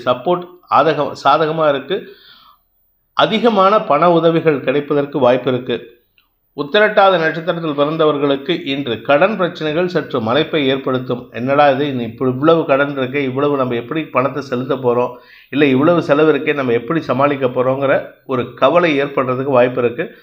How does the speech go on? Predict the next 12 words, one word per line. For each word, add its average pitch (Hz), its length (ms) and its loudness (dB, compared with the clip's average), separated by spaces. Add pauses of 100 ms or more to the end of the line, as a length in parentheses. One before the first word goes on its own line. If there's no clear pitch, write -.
(320)
அதற்கேற்றாற் 160 840 2
போல 165 220 4
உதவிகள் 160 560 2
கிடைக்கிறதுக்கு 139 640 -4
வாய்ப்பு 127 320 2
இருக்கு. 127 460 -2
அரசாங்க 180 580 2
வகையில 151 340 0
உங்களுக்கு 139 500 -2
வரவேண்டிய 139 580 2
பாக்கிகள் 139 680 0
வசூலாகும்." 117 680 -2